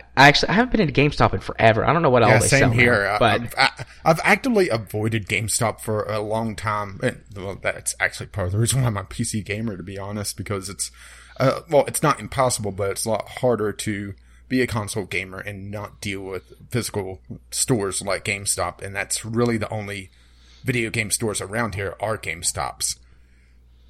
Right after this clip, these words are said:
Speaker 2: But it, wasn't GameStop also caught, uh, destroying a lot of used copies, creating artificial scarcity,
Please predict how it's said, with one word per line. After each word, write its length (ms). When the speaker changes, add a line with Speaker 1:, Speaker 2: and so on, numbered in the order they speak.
Speaker 2:
But 300
it, 260
wasn't 300
GameStop 460
also 540
caught, 560
uh, 120
destroying 680
a 100
lot 440
of 120
used 280
copies, 420
creating 420
artificial 460
scarcity, 760